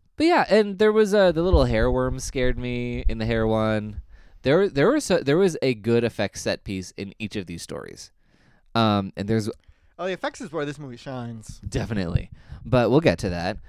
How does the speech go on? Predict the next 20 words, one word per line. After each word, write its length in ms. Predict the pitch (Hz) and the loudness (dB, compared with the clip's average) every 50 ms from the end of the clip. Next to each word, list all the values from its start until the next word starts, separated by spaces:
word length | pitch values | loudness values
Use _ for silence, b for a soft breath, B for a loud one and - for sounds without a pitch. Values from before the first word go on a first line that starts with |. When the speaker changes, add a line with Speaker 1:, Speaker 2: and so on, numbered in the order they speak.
| b b b b | b b b b
Speaker 1:
But 160 | - 123 120 | 0 2 4
there 160 | 143 143 131 - | 4 2 2 2
is 320 | - 127 143 160 160 160 - | 2 2 4 4 2 0 0
a 280 | - 120 117 113 113 110 | 0 2 2 2 2 0
s-, 180 | 101 - - - - | -2 -4 -8 -10 -10
shot 360 | - - - 117 104 98 92 | -6 0 2 2 4 2 2
that 80 | - 104 95 | 0 -2 -2
did 180 | 107 107 104 | -2 -4 -4
scare 280 | - - - 107 104 101 | -4 0 2 2 2 2
me 140 | 95 101 101 | 2 0 -2
in 60 | 98 | -4
the 80 | 98 98 | -4 -6
Mark 200 | 95 95 95 - | -6 -6 -6 -6
Hamill 300 | 107 95 92 92 90 87 | -6 -6 -6 -6 -6 -6
one, 200 | 85 85 87 85 | -6 -8 -8 -8
which 160 | 98 101 - | -8 -8 -4
overall 380 | - 143 143 139 135 117 113 107 | -2 -2 0 2 2 2 2 2
was 180 | 104 101 101 | 0 -2 -4
the 80 | 95 101 | -4 -6
weakest. 420 | 95 95 95 151 170 - - - | -6 -6 -4 -6 -6 -6 -8 -16